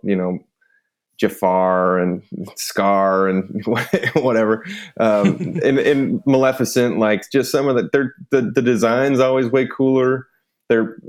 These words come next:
Speaker 1: their material's always way cooler. They're, they're a lot more dynamic a character. And then, you know, you start watching T V, you know, T V and films, and some of my favorite characters, like Alan Rickman in, in Die Hard, and,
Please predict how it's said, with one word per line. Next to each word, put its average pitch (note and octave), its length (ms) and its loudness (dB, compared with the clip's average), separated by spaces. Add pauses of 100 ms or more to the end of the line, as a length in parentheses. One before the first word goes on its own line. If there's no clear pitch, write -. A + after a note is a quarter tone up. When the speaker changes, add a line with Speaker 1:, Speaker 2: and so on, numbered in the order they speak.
(120)
Speaker 1:
their A2+ 220 2
material's C3+ 760 0
always C3 280 0
way B2+ 160 0
cooler. C3 420 0
They're, A2+ 240 0
they're A#2 300 0
a G#2+ 240 -2
lot C3 240 0
more B2 160 0
dynamic A#2 420 2
a A2 80 2
character. A#2+ 340 0
And C#3 140 2
then, D3+ 240 -2 (340)
you C#3+ 80 0
know, A#2+ 140 2
you A2+ 140 2
start A#2+ 260 0
watching A2 560 0 (400)
T B2 160 2
V, B2 500 2
you A2+ 200 0
know, G2+ 120 2
T A#2+ 200 0
V A#2 120 2
and G#2 160 0
films, C3 360 2
and G2+ 220 0 (440)
some A#2+ 160 0
of A#2 60 0
my G#2+ 100 2
favorite A2+ 320 2
characters, A2 400 2
like G2+ 160 2
Alan G#2+ 320 0
Rickman A2+ 320 2
in, G#2 400 0
in G2+ 360 0
Die G#2 260 0
Hard, G#2+ 480 2
and, F#2+ 220 -4